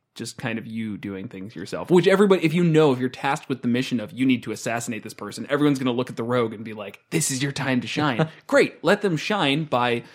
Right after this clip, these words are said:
Speaker 1: initiating things, doing all, everything that you just said, which would
Speaker 2: Right.
Speaker 1: be catastrophic to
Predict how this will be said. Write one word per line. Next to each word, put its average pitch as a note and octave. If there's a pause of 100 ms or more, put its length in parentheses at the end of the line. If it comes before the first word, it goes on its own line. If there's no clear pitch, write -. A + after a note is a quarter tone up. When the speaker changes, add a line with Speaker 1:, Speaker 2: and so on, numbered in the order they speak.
(200)
Speaker 1:
initiating A2+
things, A#2+
doing G2+
all, G2+
everything B2
that A2
you A#2+
just A2
said, A2
which A#2+
would C3+
Speaker 2:
Right. A2+
Speaker 1:
be A2+ (460)
catastrophic B2
to A#2